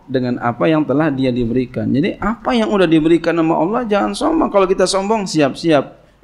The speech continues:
diambil. Siap-siap diambil sama Allah. Ilmu, siap-siap diambil. Harta, siap-siap diambil. Sehat, siap-siap diambil.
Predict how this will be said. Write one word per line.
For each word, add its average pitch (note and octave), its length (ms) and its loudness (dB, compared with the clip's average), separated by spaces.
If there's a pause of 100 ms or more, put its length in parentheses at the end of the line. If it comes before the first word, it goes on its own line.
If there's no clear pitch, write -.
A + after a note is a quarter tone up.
diambil. A#2+ 880 -4 (1040)
Siap-siap C3 720 -2 (240)
diambil A#2+ 640 -6
sama G#2+ 240 -6
Allah. G2+ 340 -10 (140)
Ilmu, B2 480 -2
siap-siap - 480 -4
diambil. E3+ 640 -6 (560)
Harta, B2+ 480 -4
siap-siap - 480 -4
diambil. D#3+ 720 -6
Sehat, B2 480 -4
siap-siap G3 480 -4
diambil. E3 560 -6